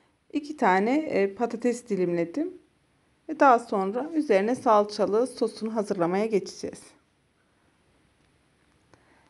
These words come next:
Salçalı sosumuz için bir yemek kaşığı salçamız var.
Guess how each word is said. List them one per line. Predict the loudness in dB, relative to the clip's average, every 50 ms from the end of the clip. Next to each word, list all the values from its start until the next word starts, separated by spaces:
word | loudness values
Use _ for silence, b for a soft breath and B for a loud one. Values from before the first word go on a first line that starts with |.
| _ _
Salçalı | -20 -4 2 4 6 6 6 6 4 2 2
sosumuz | 2 0 0 0 0 0 -2 0 0 -2 -6
için | -6 -4 -2 0 2 2
bir | 2 2
yemek | 4 2 2 2 2 -2 -2
kaşığı | -2 -2 -2 -2 -2 -2 -2 -2
salçamız | 0 2 4 4 4 4 2 -2 -4 -2 -2 -4 -6 -6 -4
var. | -4 -4 -4 -4 -8